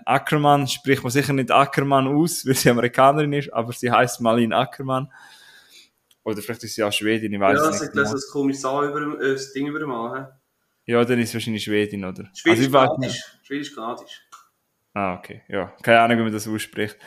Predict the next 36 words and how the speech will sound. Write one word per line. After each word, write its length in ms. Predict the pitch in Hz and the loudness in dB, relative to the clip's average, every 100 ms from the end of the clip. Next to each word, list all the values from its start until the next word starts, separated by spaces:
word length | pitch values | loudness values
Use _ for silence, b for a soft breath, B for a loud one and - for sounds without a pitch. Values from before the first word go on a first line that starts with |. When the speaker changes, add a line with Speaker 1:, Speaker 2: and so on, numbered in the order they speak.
| B B B B B | B B B B B
Speaker 1:
Aber 200 | - 147 | 4 6
eben, 200 | 160 135 120 - - | 6 6 2 0 -2
anyway, 480 | 131 156 175 165 165 | 4 6 8 10 10
es 180 | 151 139 | 6 2
geht 200 | - 147 | 6 6
um 120 | 131 | 6
die 180 | 131 131 | 4 4
Tessa 340 | 123 135 135 131 | 4 2 2 0
Farmiga 540 | 127 127 165 190 180 - | 0 2 2 4 4 2
und 600 | - 143 139 135 120 - | 2 4 4 2 -4 -4
die 320 | 139 143 147 139 - - _ _ - _ - | 2 6 8 8 2 -14 _ _ -20 _ -2
ist 300 | 135 127 - | 2 2 4
eigentlich 320 | 131 127 123 - | 4 4 0 0
traurig 500 | 143 156 156 147 - | 6 8 8 6 4
über 680 | 135 123 127 127 127 123 117 | 0 2 4 6 6 4 0
den 460 | - 120 120 117 | 0 4 4 4
Tod 280 | - 135 131 | 2 2 4
von 120 | 135 | 0
ihrer 200 | 120 120 | 2 2
Mama 340 | 123 151 175 165 | 2 2 4 2
und 200 | 139 131 | 2 2
ihre 160 | 127 | 2
Mama 340 | 127 135 151 151 | 4 4 6 2
ist 240 | 139 - | 0 -2
in 80 | 127 | 0
den 80 | 127 | 4
achtziger 720 | 131 135 - - 135 127 - | 4 2 -4 -4 -2 -2 0
eine 280 | 120 117 113 B B | 2 2 0 B B
Scream 440 | - - 147 151 147 | -12 2 4 4 2
Queen 300 | 151 143 139 | 2 2 2
gsi 420 | - 135 131 131 131 | -2 2 4 4 2
in 180 | 127 123 | -2 -2
so 200 | 120 123 | 0 -2
Slasher-Filmen. 720 | - 123 117 - 120 104 101 | 2 4 4 2 -4 -4 -4
Und 100 | 104 | 0
darum, 180 | 131 131 | 0 0